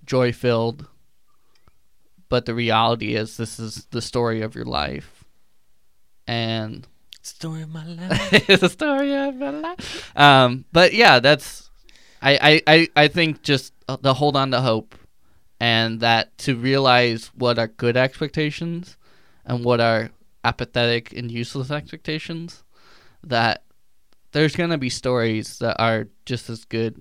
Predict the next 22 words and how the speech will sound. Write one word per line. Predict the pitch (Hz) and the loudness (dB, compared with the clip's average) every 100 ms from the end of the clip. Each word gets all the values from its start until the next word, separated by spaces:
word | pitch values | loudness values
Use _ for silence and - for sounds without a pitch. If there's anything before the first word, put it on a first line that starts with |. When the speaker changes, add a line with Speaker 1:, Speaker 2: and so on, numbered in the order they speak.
| - | -14
Speaker 1:
as | - | -12
Game | - 117 | -10 -10
of | - | -10
Thrones | 117 - - | -10 -10 -12
that | - - | -14 -10
come | 120 | -10
out, | - - - - | -10 -12 -14 -10
you | 123 | -6
know? | 113 104 113 - | -4 -4 -6 -4
There's | 131 131 | -4 -2
gonna | 156 151 131 | -2 -2 -2
be | 131 120 113 | -2 -4 -4
things, | - 127 117 107 - - - - - | -4 -4 -4 -10 -16 -20 -20 -20 -14
we're | 127 | -8
gonna | 135 135 | -4 -2
have | 135 113 | -2 -2
new | 113 110 | -4 -8
things, | 110 101 76 - - - | -8 -12 -12 -14 -18 -14
and | 117 | -10
that's | 117 - | -10 -10
okay. | - - - - - - - - - - | -10 -8 -8 -10 -16 -20 -20 -20 -20 -10
Um, | 117 113 110 107 113 | -4 0 0 -4 -12